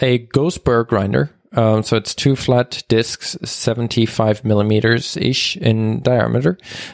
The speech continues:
Uh, two hundred watt motor. Um, ghost means it's not really designed for espresso type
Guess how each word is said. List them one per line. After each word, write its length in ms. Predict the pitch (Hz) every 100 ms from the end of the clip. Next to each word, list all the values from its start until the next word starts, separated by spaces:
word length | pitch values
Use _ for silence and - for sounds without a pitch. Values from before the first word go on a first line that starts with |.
| -
Uh, 220 | 120 117
two 160 | - 160
hundred 160 | 160 160
watt 160 | 160
motor. 520 | 147 135 135 135 135 -
Um, 360 | 120 117 117 110
ghost 380 | 135 143 139 -
means 400 | 127 127 123 -
it's 240 | - -
not 240 | 123 123 135
really 260 | 120 120
designed 420 | 117 107 110 110 107
for 240 | 113 107
espresso 540 | - - - 117 156 147
type 340 | 147 151 -